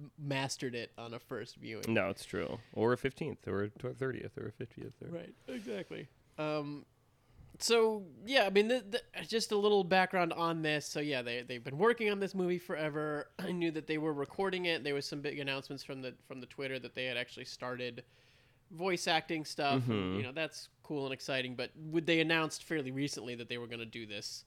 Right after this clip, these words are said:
Speaker 1: ten-minute preview, and it was a simultaneous thing in all sorts of
Speaker 2: Yeah.
Speaker 1: different parts of the world. Uh, so th-, the, the, ma-, the one that a lot of people have seen that was live streamed was the one from Paris,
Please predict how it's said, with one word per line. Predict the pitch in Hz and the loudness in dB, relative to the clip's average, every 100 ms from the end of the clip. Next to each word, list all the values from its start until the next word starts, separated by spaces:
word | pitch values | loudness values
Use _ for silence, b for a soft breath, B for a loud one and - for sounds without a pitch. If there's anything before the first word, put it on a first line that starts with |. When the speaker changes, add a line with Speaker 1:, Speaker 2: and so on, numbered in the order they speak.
| b b - | b b -10
Speaker 1:
ten-minute | 147 131 117 - | -6 -6 -6 -8
preview, | 143 123 120 | -8 -6 -6
and | 117 | -8
it | |
was | 98 127 | -8 -8
a | |
simultaneous | 127 160 151 147 - 151 147 131 - | -2 2 2 2 -2 -2 0 -2 -2
thing | 135 127 | -2 -2
in | 123 | -4
all | 147 139 139 | -2 0 0
sorts | 147 127 | -2 -2
of | 123 | 2
Speaker 2:
Yeah. | 90 | 4
Speaker 1:
different | - 107 | 2 -2
parts | 135 131 - | -4 -4 -6
of | |
the | 113 | -12
world. | 117 131 110 92 117 b b b b | -6 -4 -4 -6 -12 b b b b
Uh, | 135 123 123 | -4 -2 -2
so | 120 - 127 | -2 -4 -4
th-, | 127 131 - - 156 | -6 -12 -18 -8 -4
the, | |
the, | 151 143 | -2 0
ma-, | 170 190 175 | 4 6 4
the | 190 | 4
one | 196 208 | 6 6
that | 185 | 6
a | |
lot | 165 165 | 6 6
of | 170 | 4
people | 151 135 | 2 2
have | |
seen | - - 160 160 | 0 0 2 2
that | 123 | 2
was | 131 139 | -2 -2
live | 131 135 143 | -2 -2 -2
streamed | - 170 170 | 0 0 0
was | 151 135 | -2 -2
the | |
one | 123 123 | -2 -4
from | - 117 | -6 -10
Paris, | - 123 143 143 - | -4 0 0 0 -4